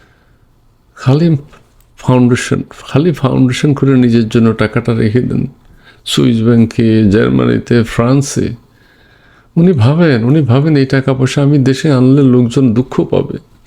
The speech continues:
লোকজন দুঃখ পাবে। উনি মানুষের দুঃখের কথা ভেবে এগুলো বিদেশে রেখেছেন।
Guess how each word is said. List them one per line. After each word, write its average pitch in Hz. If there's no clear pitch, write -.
লোকজন 156
দুঃখ 156
পাবে। 143
উনি 156
মানুষের 143
দুঃখের 151
কথা 156
ভেবে 151
এগুলো 156
বিদেশে 139
রেখেছেন। 135